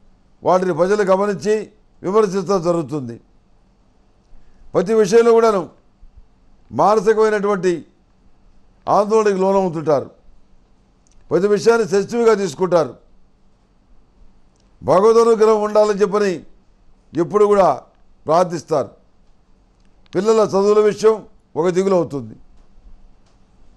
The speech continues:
రెండోది వాళ్ళ ప్రవర్తన మరొక దిగులు అవుతుంది.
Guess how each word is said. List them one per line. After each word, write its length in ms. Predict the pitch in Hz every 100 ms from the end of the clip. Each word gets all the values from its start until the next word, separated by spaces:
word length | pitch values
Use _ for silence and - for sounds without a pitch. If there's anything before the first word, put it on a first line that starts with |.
| _ _ - - - - - -
రెండోది 340 | 175 220 233
వాళ్ళ 180 | 208 196
ప్రవర్తన 480 | 151 180 220 226 226 190 - _
మరొక 280 | 131 180 196 185
దిగులు 180 | 190 185
అవుతుంది. 340 | 156 139 113